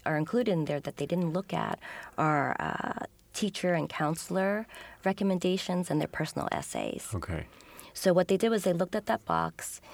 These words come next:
Speaker 1: and they said, "Well, Harvard must be discriminating," 'cause that was
Speaker 2: Mm.
Speaker 1: one of the scores
Speaker 2: Mm-hmm.
Speaker 1: that Asian Americans
Speaker 2: Mm-hmm.
Speaker 1: seem to be getting lower on.
Speaker 2: Mm-hmm. Mm-hmm.
Speaker 1: And what the judge also said was that, you know, the score difference between whites and Asian Americans was actually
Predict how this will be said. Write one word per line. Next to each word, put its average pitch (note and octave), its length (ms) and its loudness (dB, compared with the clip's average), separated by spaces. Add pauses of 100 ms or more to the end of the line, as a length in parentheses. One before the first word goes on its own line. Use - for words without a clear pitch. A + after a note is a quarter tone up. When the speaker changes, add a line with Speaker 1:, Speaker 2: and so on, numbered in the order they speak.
(240)
Speaker 1:
and D#3+ 340 6
they D#3+ 100 4
said, D#3+ 260 0
"Well, D#3+ 320 2 (160)
Harvard F3+ 300 4
must F3+ 220 2
be E3+ 80 0
discriminating," - 880 -2
'cause - 140 -8
that - 180 4
was F3 140 2
Speaker 2:
Mm. D#3 40 0
Speaker 1:
one E3 120 4
of E3+ 100 4
the F3 100 -2
scores D3 560 -4
Speaker 2:
Mm-hmm. F#2 320 2
Speaker 1:
that D3+ 140 0
Asian E3 260 4
Americans C#3+ 800 0
Speaker 2:
Mm-hmm. G2 300 4
Speaker 1:
seem E3+ 280 2
to - 100 -6
be D#3 80 -2
getting C#3 360 0
lower - 400 0
on. - 180 2 (340)
Speaker 2:
Mm-hmm. G#2 80 -2
Mm-hmm. G2 200 0
Speaker 1:
And E3+ 120 4
what F3 180 8 (160)
the D#3+ 120 0
judge E3+ 300 4
also D#3 300 0
said D3+ 320 -2
was D3 140 0
that, - 280 2 (540)
you F3 100 4
know, F3+ 200 8
the F3 120 4
score F#3+ 460 4
difference F#3+ 540 0
between E3 380 -2
whites - 340 -2
and D#3+ 80 2
Asian D3+ 260 0
Americans D3 460 -2
was C#3+ 120 -2
actually - 300 -2